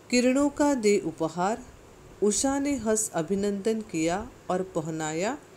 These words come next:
हीरक हार।" हिमालय के आंगन में, हिमालय यह एक पर्वत का नाम है जो इस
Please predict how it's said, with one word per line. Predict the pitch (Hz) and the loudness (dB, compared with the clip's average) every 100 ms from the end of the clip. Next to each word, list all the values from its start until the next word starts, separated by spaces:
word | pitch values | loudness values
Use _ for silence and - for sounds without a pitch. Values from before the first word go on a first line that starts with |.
| - | 0
हीरक | 214 208 214 - | 2 2 0 -6
हार।" | 135 - - - - - - - - - | -10 -10 -16 -20 -20 -20 -20 -20 -8 0
हिमालय | 240 262 285 294 285 | 2 2 2 2 0
के | - 285 - | 0 -2 -2
आंगन | 180 165 180 208 | -4 -2 -2 -2
में, | 175 139 - - - - - - - | -2 -6 -8 -20 -20 -20 -20 -20 -4
हिमालय | 170 160 147 160 226 277 - - - - | -2 0 0 2 0 -2 -14 -20 -16 4
यह | 214 240 302 - | 4 4 0 0
एक | 285 285 - | -2 -2 -2
पर्वत | 160 160 190 190 - | 0 2 -2 -2 -2
का | 226 | -2
नाम | 208 151 175 208 | 0 -2 -2 -2
है | 175 120 - - | -4 -6 -14 -16
जो | 143 165 160 | -8 -4 -4
इस | - 180 | -2 -2